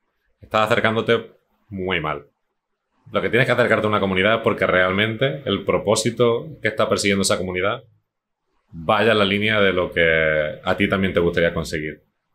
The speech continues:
Porque si no, lo que va es aprovecharte de la comunidad.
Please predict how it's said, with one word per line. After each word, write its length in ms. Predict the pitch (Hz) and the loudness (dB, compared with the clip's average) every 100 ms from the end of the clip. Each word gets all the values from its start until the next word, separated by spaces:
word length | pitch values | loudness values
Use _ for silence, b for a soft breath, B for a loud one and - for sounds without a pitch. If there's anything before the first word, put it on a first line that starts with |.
| _ | _
Porque 200 | - 98 | -6 -4
si 100 | 95 | -4
no, 80 | 95 | -2
lo 100 | 117 | 0
que 60 | 113 | 2
va 220 | 110 123 | 2 0
es 60 | |
aprovecharte 600 | 113 95 87 85 110 - | -2 0 -2 0 -2 2
de 80 | 87 | 2
la 100 | 82 | 2
comunidad. 440 | 80 78 76 73 | -2 -6 -4 -6